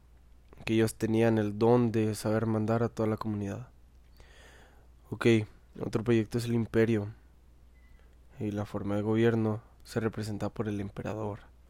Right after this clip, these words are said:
También era vitalicio y hereditario, pero ahora el poder emana de la conquista y de la guerra. Ok, también hay otro que es la República Federal. Ahora,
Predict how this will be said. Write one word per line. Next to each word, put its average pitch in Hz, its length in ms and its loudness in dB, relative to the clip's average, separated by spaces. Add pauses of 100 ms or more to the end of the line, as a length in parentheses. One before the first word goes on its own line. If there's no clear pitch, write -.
(1000)
También 120 320 4
era 143 160 6
vitalicio 120 600 0
y 104 140 -4
hereditario, 101 640 -6 (1300)
pero 110 400 6 (680)
ahora 113 260 4
el 135 80 4
poder 113 300 6
emana 117 400 6
de 123 80 6
la 117 100 4
conquista 156 760 -4 (300)
y 120 80 4
de 113 100 6
la 110 140 4
guerra. 98 380 -2 (1900)
Ok, 113 200 -4 (400)
también 117 280 2
hay 147 120 6
otro 151 240 0
que 156 120 0
es 143 140 -2
la 151 300 2 (160)
República 143 680 -4
Federal. 107 420 -4 (1200)
Ahora, 107 360 -6